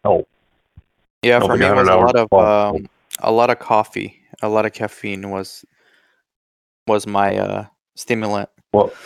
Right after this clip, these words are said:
Speaker 1: well, how many hours are in a week? Twenty-four times seven is a hundred and sixty-eight.
Speaker 2: Right.
Speaker 1: So, yeah, a hundred hours. Yeah, I don't think, I've never worked a hundred hours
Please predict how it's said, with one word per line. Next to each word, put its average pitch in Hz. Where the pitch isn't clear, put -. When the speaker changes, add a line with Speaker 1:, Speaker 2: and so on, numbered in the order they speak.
Speaker 1:
well, 113
how 135
many 147
hours 131
are 123
in 120
a 110
week? 107
Twenty-four 113
times 107
seven 113
is 113
a 95
hundred 101
and 92
sixty-eight. 104
Speaker 2:
Right. 110
Speaker 1:
So, 92
yeah, 92
a -
hundred 143
hours. 110
Yeah, 104
I -
don't 104
think, 101
I've 117
never 101
worked 82
a 82
hundred 76
hours 73